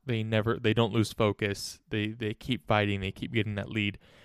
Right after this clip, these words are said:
But then here they had a huge lead and then they gave it up. So, uh, I don't know. Eh, I think the nature, like, I feel like if you look at it just stats-wise and see, oh,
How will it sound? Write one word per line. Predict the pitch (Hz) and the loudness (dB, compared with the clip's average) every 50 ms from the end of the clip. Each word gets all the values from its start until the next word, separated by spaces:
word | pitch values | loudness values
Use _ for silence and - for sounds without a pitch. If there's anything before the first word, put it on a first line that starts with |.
| - - - - | -20 -18 -4 0
But | 131 127 | 2 4
then | 131 123 120 | 4 4 2
here | 117 - 143 147 143 127 | 2 2 4 6 6 6
they | 120 113 | 6 4
had | 117 120 110 | 2 0 -2
a | 110 107 | -2 -2
huge | - - 123 117 107 - - - | 2 4 4 4 4 2 0 0
lead | 120 113 107 | 0 0 0
and | 110 101 | 0 -4
then | 101 101 | -4 -4
they | 101 98 | -4 -2
gave | - 104 101 98 101 | 0 2 2 2 2
it | 101 95 | 0 0
up. | 98 101 - - | 0 -2 -4 -6
So, | - - 101 101 98 - - _ _ _ _ _ _ _ _ _ - - _ _ _ _ - - _ _ _ _ _ _ _ _ - - | -6 -4 -2 -2 -4 -6 -10 _ _ _ _ _ _ _ _ _ -20 -20 _ _ _ _ -20 -20 _ _ _ _ _ _ _ _ -10 -6
uh, | 113 110 107 - - | -4 -4 -2 -2 0
I | 117 120 | 0 2
don't | 120 120 123 127 131 135 | 4 6 4 4 4 4
know. | 123 117 117 113 113 110 107 - - - - _ - | 4 6 6 6 4 2 0 -4 -10 -20 -20 _ -6
Eh, | 135 127 - - - - _ _ - | -4 -4 -4 -6 -12 -20 _ _ -16
I | - - | -14 -8
think | - - 202 208 190 | -4 -4 -2 -2 -2
the | 147 | -2
nature, | 131 131 127 131 - - 151 - - | 0 2 0 2 0 0 -2 -2 -2
like, | 135 123 117 - - - - _ _ _ - _ - - - - | -4 -4 -4 -4 -6 -12 -20 _ _ _ -20 _ -20 -20 -14 -10
I | - 120 | -8 -2
feel | - 170 180 190 | 2 4 6 6
like | 180 - | 4 4
if | 147 120 | 2 0
you | 117 113 110 110 | 2 2 2 2
look | 110 117 123 139 - - | 6 6 6 6 6 4
at | 147 147 | 2 4
it | 151 147 143 | 2 2 2
just | 143 120 - - - | 0 0 -2 -2 -2
stats-wise | - 120 117 120 - - - 139 123 127 127 120 - | 0 0 0 0 -2 -2 2 4 4 4 4 2 0
and | 110 107 | -4 -6
see, | - - 117 107 107 - | -6 -4 -2 -2 -2 0
oh, | - 107 110 107 107 104 107 | 0 2 4 4 4 2 0